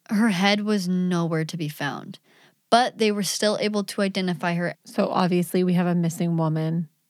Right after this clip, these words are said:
Speaker 2: a hundred yards away. We find a headless body. We're pretty sure it's gonna be her, right?
Speaker 1: I'm pretty confident that I could identify my friends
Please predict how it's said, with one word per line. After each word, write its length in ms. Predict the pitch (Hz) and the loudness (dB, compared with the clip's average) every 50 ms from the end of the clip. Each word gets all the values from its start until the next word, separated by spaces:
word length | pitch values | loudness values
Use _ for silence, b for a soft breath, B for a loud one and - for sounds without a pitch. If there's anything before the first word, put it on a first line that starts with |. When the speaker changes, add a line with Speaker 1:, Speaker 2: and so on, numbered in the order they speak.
| _ - | _ -2
Speaker 2:
a 40 | 196 | 2
hundred 300 | 180 202 196 185 180 170 | 2 2 4 2 0 2
yards 240 | 190 185 175 175 170 | 2 2 2 2 0
away. 320 | 180 160 170 160 160 160 | 0 2 2 2 2 2
We 160 | 160 - 190 180 | 2 2 2 2
find 320 | - 208 190 185 180 175 | 2 2 2 2 2 2
a 100 | 180 170 | 2 2
headless 380 | 160 180 165 156 165 160 151 - | 2 0 -2 -2 -2 -6 -6 -6
body. 500 | - 151 151 147 147 156 156 151 156 151 _ _ _ _ _ _ _ _ _ _ _ - | -6 -4 -4 -4 -4 -4 -4 -6 -6 -8 _ _ _ _ _ _ _ _ _ _ _ -8
We're 120 | - 165 | -6 -6
pretty 260 | 143 160 165 147 147 143 | -4 -4 -4 -4 -4 -4
sure 180 | - - - | -6 -6 -6
it's 160 | - - - | -6 -8 -10
gonna 180 | - 170 151 143 | -10 -10 -10 -10
be 100 | 151 - | -10 -10
her, 300 | 147 135 - - - 170 | -10 -8 -8 -8 -8 -6
right? 440 | 151 147 147 143 147 160 160 - _ _ - | -6 -4 -4 -4 -4 -4 -6 -8 _ _ -4
Speaker 1:
I'm 220 | - 262 311 349 392 427 403 | -2 -2 0 -2 -2 -6 -8
pretty 180 | - 392 403 440 | -6 -4 -4 -4
confident 560 | - - 269 247 233 226 214 220 208 196 180 - | -2 0 0 0 0 0 0 -2 0 0 0 0
that 100 | 180 175 | 0 0
I 100 | 175 170 | 0 -2
could 180 | - - 175 | -2 -4 -2
identify 500 | 160 165 160 160 151 160 156 - 165 160 | -2 -2 -2 -2 -2 -4 -4 -2 -2 -2
my 160 | 156 151 151 | -2 -2 -4
friends 600 | 151 - 165 160 151 151 156 165 160 - - - | -4 -4 -4 -4 -4 -4 -6 -6 -8 -8 -12 -16